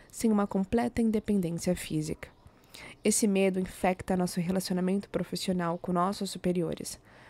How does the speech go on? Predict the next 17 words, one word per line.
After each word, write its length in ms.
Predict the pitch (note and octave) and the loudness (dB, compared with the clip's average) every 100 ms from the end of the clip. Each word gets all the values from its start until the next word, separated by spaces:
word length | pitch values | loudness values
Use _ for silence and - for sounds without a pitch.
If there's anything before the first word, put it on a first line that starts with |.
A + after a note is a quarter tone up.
| - | -6
porque 260 | G3+ G3 | -2 0
permite 540 | G3 G3 F#3 F#3+ G3+ G3+ | 0 2 2 0 0 -4
que 140 | - | -4
o 20 | |
ressentimento 760 | F#3 A3 A3+ A#3 - G#3+ G3+ G3+ | -4 -2 -2 -4 -2 -2 -2 -2
nos 180 | F3+ F3 | -2 -2
machuque 600 | F3+ F3+ - F#3 - - - - - | -4 -4 -2 -4 -4 -8 -10 -20 -2
quando 240 | C4 B3+ | 2 4
nos 120 | B3 B3 | 2 2
sentimos 520 | A#3+ A3 F#3 F#3 F3+ | 0 0 -2 0 -2
como 240 | - E3 | -4 -4
se 160 | E3 E3 | -4 -2
não 220 | F#3 G#3 | -2 -2
tivéssemos 680 | G#3 G3+ D#3 D#3 E3 E3 E3 | -2 -2 -2 -4 -6 -6 -6
voz. 360 | B1+ - - - - - _ - - - - | -10 -10 -12 -14 -20 -20 _ -20 -20 -18 0
Por 160 | B3+ | 2
fim, 280 | A3+ A3+ G3+ | 2 -2 -2